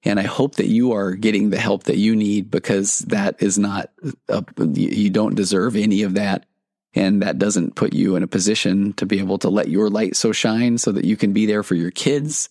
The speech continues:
so that you can truly grow into the person that you were meant to be, because, uh, we all have this good in us that, that we need to be able to harness. And so, yeah, it's frustrating when you see somebody and you start to recognize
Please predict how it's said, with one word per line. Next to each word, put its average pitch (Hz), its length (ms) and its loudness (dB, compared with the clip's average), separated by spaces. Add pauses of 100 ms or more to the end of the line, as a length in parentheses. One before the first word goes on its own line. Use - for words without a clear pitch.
(360)
so - 140 0
that 98 140 2
you 104 100 0
can 95 120 0
truly 107 320 0
grow 104 280 0
into 110 160 2
the 98 100 -2
person 104 360 0
that - 100 -2
you 98 100 2
were 92 80 2
meant 110 220 0
to 107 80 2
be, 117 360 0 (320)
because, 104 520 -2
uh, 73 120 2
we 101 200 0
all 104 160 0
have 104 180 -2
this 98 200 0
good 110 280 0
in 104 140 0
us - 280 -2
that, 98 280 -2
that 87 160 0
we 104 120 0
need 104 200 0
to 101 80 0
be 104 80 2
able 95 180 -2
to 95 80 -2
harness. 101 520 -2 (400)
And 104 180 2
so, 101 300 0
yeah, 107 360 0
it's - 200 -6
frustrating 104 640 0
when 101 120 0
you 98 80 0
see 104 300 2
somebody 101 440 0
and 78 120 0
you 101 60 0
start - 240 -2
to 92 80 0
recognize 98 680 0